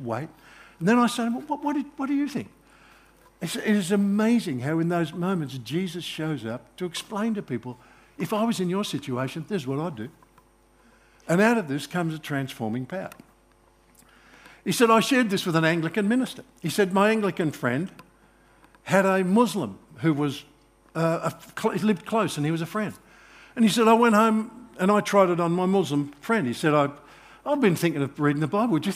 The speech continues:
would you like to read the Bible with me?" He said, "Oh," he said, "yeah, the Bible's a holy book for us too, and yet I've never read it.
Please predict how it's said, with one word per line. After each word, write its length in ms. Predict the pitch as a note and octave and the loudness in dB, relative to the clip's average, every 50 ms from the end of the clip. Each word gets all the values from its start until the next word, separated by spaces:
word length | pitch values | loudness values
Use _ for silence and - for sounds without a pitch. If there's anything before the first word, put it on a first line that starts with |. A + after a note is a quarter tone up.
| - | -4
would 140 | C4 B3 - | -6 -4 -2
you 60 | C#4+ | -2
like 100 | C4 B3+ | -2 -2
to 60 | - G3+ | -2 -2
read 180 | A3 A#3 G3 | -2 -2 -2
the 60 | F#3+ | -2
Bible 260 | E3 F#3+ G3+ A#3 B3 A3 | -2 0 0 0 0 -2
with 100 | C3 - | -4 -4
me?" 60 | A2+ | -6
He 60 | A2+ | -8
said, 120 | - A#3+ C4+ | -6 -4 -2
"Oh," 160 | D#4+ E4+ D#4 A#3+ | 0 2 2 2
he 60 | D3+ | 0
said, 240 | C#3+ - E3+ C#3+ C#3+ | 0 -2 -4 -4 -4
"yeah, 140 | C4 C#4 A#3+ | -4 -4 -2
the 80 | D3 | -2
Bible's 380 | B2 A2+ D#3 F3 F3+ D#3+ C3+ C3+ | 2 4 4 4 4 2 0 -2
a 60 | C3 | 0
holy 260 | A#2+ D#3 D#3 C#3 C3 | 2 2 2 2 0
book 220 | A#2 C3+ C3+ B2+ - | 0 -2 -4 -4 -4
for 120 | - B2+ | -4 -4
us 160 | C#3+ C#3 - | -4 -6 -6
too, 220 | - D#3+ F#3 E3+ B2 | -4 -2 -2 -2 -2
and 80 | A2+ - - - - - - - | -4 -6 -10 -20 -20 -16 -4 0
yet 160 | F#3+ G3 G3 | 2 2 2
I've 140 | - A#2 C3 | 2 0 0
never 220 | C3 C3 B2+ C#3+ | 0 -2 0 -2
read 180 | D#3+ G3 A#3 G3 | -2 -2 -4 -6
it. 80 | - | -10